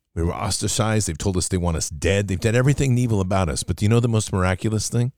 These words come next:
Is we're still here praying. And we have to continue to.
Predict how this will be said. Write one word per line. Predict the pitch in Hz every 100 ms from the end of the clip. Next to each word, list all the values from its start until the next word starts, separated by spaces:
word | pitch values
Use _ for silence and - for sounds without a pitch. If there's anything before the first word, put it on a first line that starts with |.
| _ _ _ _ _ _ _ _ _ _ _ -
Is | 92
we're | 90
still | 82 - 92
here | 87 92
praying. | - 92 71 64 - _ _ _ _ _ _ _ _ _ _ _ _ _ _ _ _ _ _
And | 82
we | 85
have | 95
to | 101
continue | 98 95 117 104 76
to. | - 67